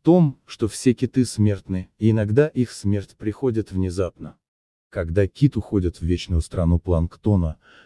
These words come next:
душа его оставляет тело и отправляется на волю океана, а его останки служат пищей для морских свиней. Одной из отличительных черт скотопланисов от других галатурий является присутствие псевдоног,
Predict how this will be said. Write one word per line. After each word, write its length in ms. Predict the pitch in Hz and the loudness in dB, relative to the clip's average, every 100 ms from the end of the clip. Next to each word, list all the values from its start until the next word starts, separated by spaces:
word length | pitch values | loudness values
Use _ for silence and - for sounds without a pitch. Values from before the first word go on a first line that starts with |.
| _ | _
душа 380 | 87 87 - 107 | -4 -4 -2 0
его 260 | 87 85 | 0 0
оставляет 640 | 82 - 90 80 82 80 - | -4 -4 -2 0 0 -2 -2
тело 300 | 101 95 92 | 2 2 2
и 140 | 90 | 0
отправляется 800 | 87 - 87 78 80 87 - 87 | -4 -2 -4 -2 0 0 -2 -2
на 140 | 85 | -2
волю 360 | 78 82 80 - | 2 2 0 0
океана, 680 | 85 - 85 73 67 71 - _ | -4 -2 -4 -4 -8 -12 -18 _
а 140 | 113 | -4
его 280 | 107 113 127 | -2 2 2
останки 520 | 123 - 180 175 131 | 0 0 2 4 0
служат 540 | - 127 131 117 110 _ | -6 2 4 4 -2 _
пищей 480 | 139 135 - - | 2 4 -2 -2
для 200 | 95 98 | 0 0
морских 520 | 95 90 90 - 117 - | 0 -2 -4 -8 -8 -8
свиней. 580 | - 101 98 87 82 _ _ | -4 0 0 -2 -8 _ _
Одной 500 | - 113 107 165 190 | -4 -2 4 4 4
из 120 | 139 | 0
отличительных 800 | 120 113 110 - 139 127 117 - | -2 -2 -6 -4 -2 0 0 -2
черт 260 | - 139 117 | -2 -2 -2
скотопланисов 880 | - 104 101 - 120 127 110 95 - | -12 -8 -8 -2 -2 -2 -4 -10 -8
от 160 | 95 | -6
других 400 | 92 104 113 104 | -4 -2 -2 -4
галатурий 540 | 101 104 107 156 151 127 | 0 0 2 2 4 2
является 580 | 107 98 107 104 - | 0 -2 -2 -2 -6
присутствие 680 | 104 101 98 117 104 - 101 | -8 -6 -4 -6 -8 -4 -4
псевдоног, 760 | - - 98 101 95 92 - | -4 -6 -4 -2 0 -2 -6